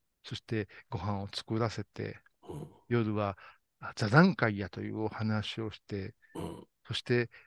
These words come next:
Speaker 1: えー、手から不思議な力が出てくるよ、なんて言って、
Speaker 2: うん。
Speaker 1: 電気消しなさい、なんて言ってたら、隣の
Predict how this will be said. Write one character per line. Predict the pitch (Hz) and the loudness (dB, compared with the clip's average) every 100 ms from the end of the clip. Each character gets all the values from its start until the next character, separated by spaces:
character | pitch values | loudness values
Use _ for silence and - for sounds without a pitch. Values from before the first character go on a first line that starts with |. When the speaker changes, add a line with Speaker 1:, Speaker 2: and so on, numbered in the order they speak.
| - | -6
Speaker 1:
え | 104 98 98 101 | -4 -4 -6 -8
ー、 | - | -2
手 | 135 | -2
か | - 98 | 0 -4
ら | 95 92 - - | -4 -10 -12 -14
不 | - | -4
思 | - 156 | 0 4
議 | |
な | 170 170 | 6 6
力 | - - 160 156 | 2 2 4 6
が | 123 104 | 4 0
出 | 98 120 | 0 0
て | 113 | 0
く | - 113 | -4 -4
る | 104 | -2
よ、 | 107 156 180 | 2 4 4
な | 160 104 | 4 0
ん | |
て | 92 - | -2 -10
言 | 131 | -14
っ | - - | -16 -10
て、 | 104 - - - | -8 -8 -12 0
Speaker 2:
う | |
ん。 | |
Speaker 1:
電 | - 151 | 6 6
気 | - - | 6 0
消 | 127 | -2
し | 113 | 0
な | 143 147 | 2 2
さ | 139 156 160 | 2 4 4
い、 | 156 | 2
な | 117 | 0
ん | |
て | - - | -4 -10
言 | |
っ | 95 | -12
て | 101 | -12
た | - | -10
ら、 | 98 - - - | -8 -8 -10 -14
隣 | - 123 120 120 | -4 2 4 4
の | 120 | 0